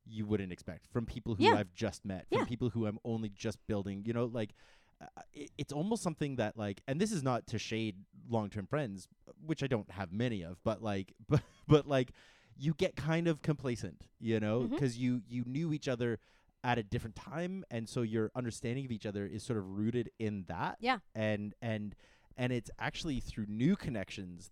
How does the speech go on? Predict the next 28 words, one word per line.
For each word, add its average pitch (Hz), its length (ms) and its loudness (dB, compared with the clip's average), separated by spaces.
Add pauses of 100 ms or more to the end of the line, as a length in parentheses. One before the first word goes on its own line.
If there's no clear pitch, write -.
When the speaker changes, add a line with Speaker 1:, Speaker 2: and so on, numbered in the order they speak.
Speaker 1:
that 101 260 0 (100)
you, 104 460 0
you 98 360 -6
get 98 200 -8
surprised. 85 720 -12
And, 101 340 -6
and, 98 380 -8
and 107 140 -6
I 107 80 -4
find 165 240 -4
it 131 120 -2
almost, 104 340 -4 (140)
in 98 120 -8
a, 92 60 -6 (140)
in 107 100 -6
a 95 40 -4
way, 90 180 -4
almost 87 280 -8
easier 104 500 -4
to 87 80 -10
show 95 220 -4
up 80 80 -8
for 101 80 -8
new 92 120 -4
friends, - 480 -14
you 98 200 -4
know, 92 280 -4
because 107 240 0